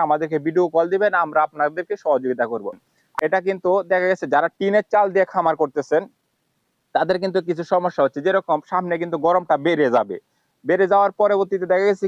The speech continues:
কি এই টিনের চালগুলা কিন্তু গরম হয়ে যাবে। গরম হলে কি হয়, এটার ভিতরে যে ফ্যানগুলা থাকে ফ্যানে কিন্তু এক ধরনের বাতাস, গরম বাতাস প্রোভাইড করে। সেই ক্ষেত্রে যখন বেশি গরমে তাপমাত্রাটা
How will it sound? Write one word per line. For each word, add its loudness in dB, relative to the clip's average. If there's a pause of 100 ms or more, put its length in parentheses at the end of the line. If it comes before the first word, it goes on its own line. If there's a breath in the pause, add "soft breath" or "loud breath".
কি -4 (140)
এই 2
টিনের 0
চালগুলা 2
কিন্তু -4 (100)
গরম 2
হয়ে 0
যাবে। 0 (460)
গরম 2
হলে 2
কি 0 (100)
হয়, 2 (380)
এটার 2
ভিতরে 2
যে 4
ফ্যানগুলা 2
থাকে 0 (120)
ফ্যানে 2
কিন্তু 0
এক 0
ধরনের -2
বাতাস, 2 (120)
গরম 2
বাতাস 0
প্রোভাইড 2
করে। 2 (120)
সেই 2
ক্ষেত্রে -2 (880 soft breath)
যখন 0 (140)
বেশি 4 (120)
গরমে 2 (140)
তাপমাত্রাটা 0